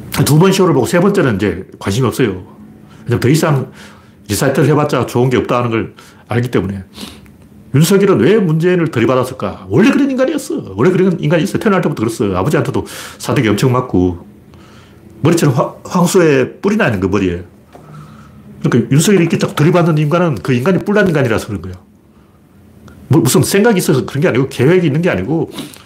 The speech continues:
무슨 아이디어가 있는 게 아니고, 비전이 있는 게 아니고, 전망이 있는 게 아니고, 대안이 있는 게 아니고, 그냥 뿔이 난 인간이야. 그 들킨 거예요, 이제. "아, 저 인간은 뿔 나서 그렇구나. 대가리에 뿔이 났구나.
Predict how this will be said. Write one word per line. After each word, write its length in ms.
무슨 220
아이디어가 420
있는 140
게 80
아니고, 260
비전이 280
있는 160
게 80
아니고, 240
전망이 380
있는 160
게 80
아니고, 260
대안이 260
있는 160
게 80
아니고, 280
그냥 220
뿔이 140
난 180
인간이야. 500
그 60
들킨 300
거예요, 160
이제. 160
"아, 100
저 120
인간은 300
뿔 140
나서 180
그렇구나. 440
대가리에 280
뿔이 140
났구나. 340